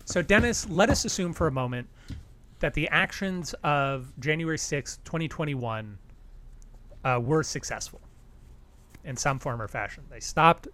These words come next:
the, the counting of the election, and Donald Trump installed some form of military dictatorship in America, okay? And then let's say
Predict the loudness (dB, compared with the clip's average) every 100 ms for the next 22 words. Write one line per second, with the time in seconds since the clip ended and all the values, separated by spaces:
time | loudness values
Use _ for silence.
0 | -6 -4 -2 -4 -6 -6 -4 -4 -4 -4
1 | -2 0 0 0 -6 -6 -12 -20 -20 -20
2 | -20 -8 -4 -2 -2 2 2 2 0 0
3 | -2 -2 -8 -8 -2 2 2 0 0 0
4 | 0 -4 0 0 0 -2 -4 -4 -4 -4
5 | 0 0 0 0 -2 -4 -4 -4 -6 -8
6 | -10 -8 -8 -8 -8 -10 -14 -16 -16 -18
7 | -18 -10 -6 -4 -4 -8 -20 -20 -20 -20
8 | -20 -20 -20 -20 -8 -6 -2 0 2 2
9 | 2 0 0 -4 0 0 -2 -6